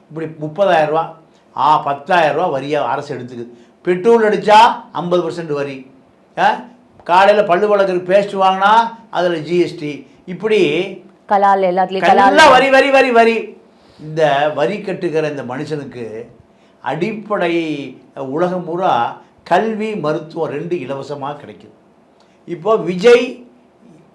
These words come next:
Speaker 1: நூத்தி எண்பது கோடி ரூபா சம்பளம் வாங்குறாரு. இந்த நூத்தி எண்பது கோடியில இலவசமா எத்தனை கோடி எம் ஜி ஆர் கொடுத்தாருல, ஆ?
Speaker 2: ம்.
Speaker 1: எம் ஜி ஆர் கொடுத்த மாதிரி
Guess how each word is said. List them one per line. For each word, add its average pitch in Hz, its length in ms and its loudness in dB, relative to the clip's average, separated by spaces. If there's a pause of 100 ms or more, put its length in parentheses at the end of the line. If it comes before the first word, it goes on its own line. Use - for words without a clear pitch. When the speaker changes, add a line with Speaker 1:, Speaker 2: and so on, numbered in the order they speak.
(120)
Speaker 1:
நூத்தி 214 220 -8
எண்பது 180 380 0
கோடி 151 220 -4
ரூபா 160 440 4
சம்பளம் 143 360 -2
வாங்குறாரு. 117 540 -8 (360)
இந்த 151 260 -6
நூத்தி 202 220 -8
எண்பது 185 440 0
கோடியில 151 680 -2 (680)
இலவசமா 175 640 0
எத்தனை 151 600 -6
கோடி 156 220 -4
எம் 143 140 -10
ஜி 175 120 0
ஆர் 151 240 0
கொடுத்தாருல, 143 460 -6 (580)
ஆ? 214 340 4
Speaker 2:
ம். 185 200 -8 (260)
Speaker 1:
எம் 185 180 -8
ஜி 196 160 2
ஆர் 233 200 6
கொடுத்த 196 300 0
மாதிரி 170 720 -2